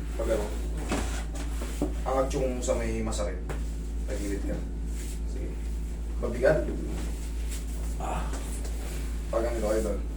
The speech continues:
May, may kakapain lang, oh. Yan. Yan. Kakapain ko lang yung mga gitnang ano mo.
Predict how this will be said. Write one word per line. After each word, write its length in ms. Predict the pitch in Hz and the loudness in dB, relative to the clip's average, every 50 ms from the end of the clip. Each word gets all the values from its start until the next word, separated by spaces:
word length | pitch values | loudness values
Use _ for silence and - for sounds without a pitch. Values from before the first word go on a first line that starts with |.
| - - | -2 -2
May, 120 | - 339 339 | 0 0 0
may 180 | - 349 349 - - | 2 2 2 6 8
kakapain 520 | 359 370 - - - - - - 120 117 | 8 8 8 8 4 2 2 2 2 4
lang, 140 | 110 - - - | 4 2 2 2
oh. 140 | - - - - - - - - - - - - - - - - - - - - - - - - - - - - - - - - - - - | 2 4 4 4 4 4 2 -2 -2 -2 -2 -2 -2 -2 -2 -2 -2 -4 -4 -2 -2 -2 -2 -2 -2 -4 -4 -4 -4 -4 -4 -4 -4 -4 -4
Yan. 200 | - - - - - - - - - - - - - - - - - - - - - - - - - - - - - - - - - - - - - - - - - - - - - 190 185 - - - 165 | -4 -4 -2 -2 -4 -4 -4 -4 -4 -4 -2 -2 -2 0 0 0 0 0 0 0 -2 -2 -2 -2 -4 -4 -2 -2 -2 -2 -2 -2 -2 -2 -2 -2 -2 -2 -2 -2 -2 -2 -2 -2 -2 -2 -2 -2 -2 -2 -2
Yan. 220 | - - 175 175 165 165 160 165 165 156 - - - - - - - - - - - - 165 160 - - - - - - - - - - - - - - - - - | -2 -2 -2 -2 -2 -2 -2 -2 -2 -2 -2 -2 -2 -2 -2 -2 -2 -2 -2 -2 -2 -2 -2 -4 -4 -4 -4 -2 -2 -2 -2 -2 -4 -4 -2 -2 -2 -2 -2 0 2
Kakapain 420 | 117 117 113 117 113 123 127 123 | 2 4 4 4 4 2 2 2
ko 60 | 117 117 | 2 2
lang 120 | 117 117 117 | 2 2 2
yung 100 | 113 110 | 0 0
mga 300 | 110 104 101 101 101 98 | 0 0 0 -2 -2 -2
gitnang 320 | 101 101 - - 110 104 98 | -2 -2 -2 -2 -2 -2 -2
ano 140 | 95 92 95 | -2 -2 -2
mo. 100 | 95 92 | -2 -2